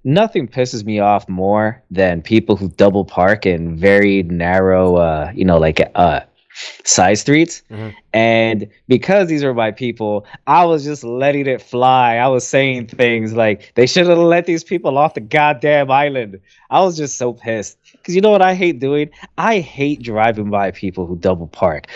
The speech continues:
Speaker 1: 'Cause I'm always afraid I'm gonna, like, scratch up my car.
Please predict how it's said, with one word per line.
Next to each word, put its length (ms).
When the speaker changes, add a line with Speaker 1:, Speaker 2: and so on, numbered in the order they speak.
Speaker 1:
'Cause 100
I'm 160
always 320
afraid 400
I'm 140
gonna, 180
like, 180
scratch 380
up 140
my 180
car. 400